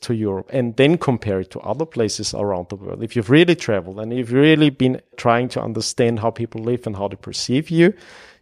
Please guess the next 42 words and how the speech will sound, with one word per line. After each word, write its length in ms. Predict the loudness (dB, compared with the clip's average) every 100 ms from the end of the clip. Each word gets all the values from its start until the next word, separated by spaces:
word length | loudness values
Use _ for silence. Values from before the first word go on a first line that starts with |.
| _
you'll 200 | -8 -6
be 180 | -6 -8
shocked 600 | -6 -4 0 0 0 -6
how 320 | -8 0 0
much 320 | 2 0 0
<laughs> 0 |
lookism 560 | 2 4 4 4 2 2
there 240 | 2 2
is, 240 | 2 0 -2
and 160 | -8
how 280 | -8 -12 -12 -14 _
in 120 | -18 -8
Asia 400 | -4 -4 -2 -4
people 340 | -4 -8 -6
talk 280 | -6 -6 -6
about, 720 | -4 0 2 2 2 -2 -8
uh, 160 | -4 -4 -6 -14 -10
non-Asians 1120 | 2 4 4 0 0 0 4 4 4 2 -2
behind 400 | -2 -2 -2 -4
their 100 | -2
backs, 720 | -2 0 2 2 2 0 0 -2
and 240 | -8 -10
how 140 | -8
it's 160 | -8 -8
really 380 | -4 0 4 4
about 280 | 4 4 2
looks 460 | 0 0 0 0
and 180 | 0 -2
about 320 | -4 -4 -4
our 160 | -4 -4
long 260 | -2 -2
noses 480 | 0 2 2 0 -2
and 220 | -2 -4
so 200 | -4 -4 -2
on. 360 | -2 -4 -6
And 200 | -6 -4
that's 200 | -4 -2
shocking 440 | 0 0 0 -2 0
in 100 | 0
a 60 |
sense, 500 | 2 4 4 4 0
but, 420 | -6 -6 -6 -8